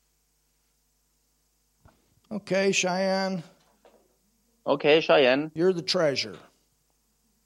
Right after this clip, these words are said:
Speaker 2: Du bist der Schatzmeister.
Speaker 1: All right, everybody vote for Cheyenne. She's the treasure. She's nine years old. She can handle the money.
Speaker 2: Okay, hebt mal alle eure Hand, wenn ihr für Cheyenne stimmt, dass sie das Amt des Schatzmeisters übernimmt, auch wenn sie erst neun Jahre alt ist.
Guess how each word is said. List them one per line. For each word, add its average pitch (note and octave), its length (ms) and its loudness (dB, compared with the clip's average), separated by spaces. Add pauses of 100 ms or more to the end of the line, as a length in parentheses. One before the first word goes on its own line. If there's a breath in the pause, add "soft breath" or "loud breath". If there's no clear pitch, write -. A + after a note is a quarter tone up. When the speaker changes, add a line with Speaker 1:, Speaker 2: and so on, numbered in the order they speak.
Speaker 2:
Du C#3+ 440 0
bist - 500 -6
der A#2+ 100 4
Schatzmeister. B2 460 2
Speaker 1:
All A#3 80 6
right, A3+ 180 6
everybody A3 300 2
vote A3+ 300 6
for G#3+ 120 -2
Cheyenne. G#3 560 2
She's E3+ 200 -6
the F3+ 60 -14
treasure. D3 500 0
She's C#3 200 -8
nine D3+ 240 -4
years E3+ 200 -4
old. C3+ 300 -4
She B2 120 -10
can B2+ 180 -14
handle B2 320 -12
the C3 80 -10
money. F#2+ 280 -14 (600)
Speaker 2:
Okay, C3+ 600 6 (240)
hebt D#3 380 0
mal D3 140 4
alle C#3+ 320 4
eure B2+ 280 0
Hand, D3 240 -2
wenn B2+ 140 -4
ihr B2+ 100 -4
für C3 180 -2
Cheyenne B2+ 420 0
stimmt, C3+ 340 -6
dass B2 160 -6
sie B2+ 420 0 (240 soft breath)
das - 160 -10
Amt - 240 0
des C3 100 -2
Schatzmeisters C3 680 -2
übernimmt, C3 480 -2
auch A2+ 160 2
wenn A#2 160 4
sie B2 80 -4
erst - 260 -2
neun A2+ 180 -2
Jahre A#2+ 320 0
alt B2+ 160 0
ist. C#3+ 280 -6